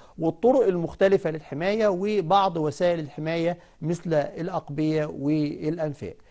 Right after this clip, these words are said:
نيجي لأول جزء نتكلم على أهمية الزراعة المحمية.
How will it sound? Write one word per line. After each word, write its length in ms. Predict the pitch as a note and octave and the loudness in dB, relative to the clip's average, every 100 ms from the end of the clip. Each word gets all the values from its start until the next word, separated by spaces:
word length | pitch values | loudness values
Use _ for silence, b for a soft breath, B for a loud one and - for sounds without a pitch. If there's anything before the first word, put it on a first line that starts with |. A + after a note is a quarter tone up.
| b b - | b b -2
نيجي 260 | B3+ F4 | 0 4
لأول 500 | G#3+ G#3+ B3+ A3 F3 | 4 6 6 6 4
جزء 300 | C#3+ G#3+ - | 6 2 2
نتكلم 520 | D3+ D3 E3+ F#3+ F3 D3 | -4 -2 -2 0 -2 -2
على 220 | D#3+ E3+ | 0 0
أهمية 720 | E3+ D#3 C#3+ C3 D3+ D#3 D3+ - | 0 -4 -6 -4 -4 -2 -4 -6
الزراعة 800 | C#3 C3 C3 C3+ C#3 B2+ B2+ B2 - - | -8 -6 -2 2 2 4 2 -2 -12 -6
المحمية. 840 | D3 C3 B2+ D#3+ - D#3 F2+ G2+ | -4 -4 -6 -10 -8 -10 -10 -16